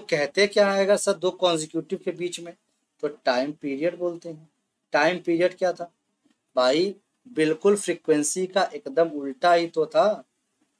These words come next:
भैया, frequency का एकदम उल्टा क्या था? Time period। यही तो कहते थे T is equal to one by F। ऐसे कह देते थे भैया, frequency था कि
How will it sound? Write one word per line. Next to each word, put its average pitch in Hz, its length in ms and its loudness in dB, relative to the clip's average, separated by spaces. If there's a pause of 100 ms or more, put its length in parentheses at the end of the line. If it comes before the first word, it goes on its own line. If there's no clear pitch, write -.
(220)
भैया, 135 300 2
frequency 147 760 -6
का 180 300 -2
एकदम 156 460 -2 (160)
उल्टा 143 340 0
क्या 185 220 0
था? 180 160 0 (760)
Time 135 260 2
period। 151 380 0
यही 127 200 -6
तो 160 120 -4
कहते 165 320 0
थे 196 180 -2
T 156 180 -8
is 151 140 -8
equal 160 260 -4
to 165 100 -12
one 160 180 -6
by 165 120 2 (140)
F। 165 160 0 (840)
ऐसे 135 200 -4
कह 196 180 2
देते 196 260 0
थे 196 100 -8 (560)
भैया, 156 240 0
frequency 165 680 -2
था 151 400 -2
कि 202 200 -12